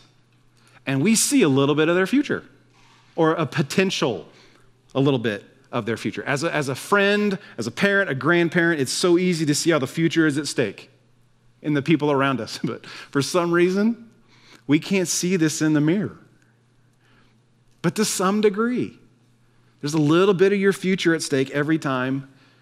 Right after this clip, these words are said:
you're tempted. I-, if you're young, students, middle school students, high school students, college students, you know what's at stake? You got a lot of future at stake. You got a lot of future. There, there are adults who could stand up right now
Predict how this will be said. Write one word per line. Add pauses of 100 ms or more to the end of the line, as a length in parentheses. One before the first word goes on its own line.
(400)
you're
tempted.
I-,
if
you're
young,
students, (200)
middle
school
students,
high
school
students,
college
students, (300)
you
know
what's
at
stake?
You
got
a
lot
of
future
at
stake. (1300)
You
got
a
lot
of
future.
There,
there
are
adults
who
could
stand
up
right
now